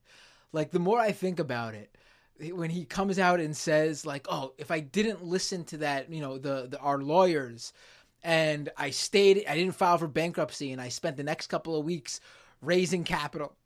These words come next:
I could have done it." I, I believe him. And not because I think he's a genius or brilliant. I, I believe him because literally after the bankruptcy and after all this shit came out,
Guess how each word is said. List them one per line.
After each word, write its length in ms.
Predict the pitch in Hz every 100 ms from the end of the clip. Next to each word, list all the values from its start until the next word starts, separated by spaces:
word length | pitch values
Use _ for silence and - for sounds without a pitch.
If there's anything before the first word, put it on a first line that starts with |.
| _ _ _ _
I 100 | -
could 160 | 143 185
have 140 | 156
done 180 | 127 165
it." 160 | 143 - _ - _ _ -
I, 120 | -
I 120 | - 175
believe 500 | 160 139 135 220 -
him. 180 | 104 107
And 140 | 196 190
not 160 | 202
because 320 | 214 - 202
I 80 | 190
think 240 | 165 185 165
he's 220 | 180 156
a 80 | 123
genius 480 | 117 202 294 139
or 60 | 143
brilliant. 520 | 123 175 240 117 117 - - - - -
I, 220 | 180 185 143 -
I 120 | 170
believe 360 | 170 170 220 285
him 140 | 208
because 500 | 127 - 165 151 - - - _ -
literally 680 | 170 196 285 277 208 180
after 760 | - 160 - - 208 185 170 170 _
the 160 | 175 160
bankruptcy 640 | 165 175 208 214 - 240
and 100 | 220
after 220 | 165 156 156
all 160 | 165
this 160 | 180 170
shit 240 | - 180
came 180 | 175 160
out, 320 | 170 247 147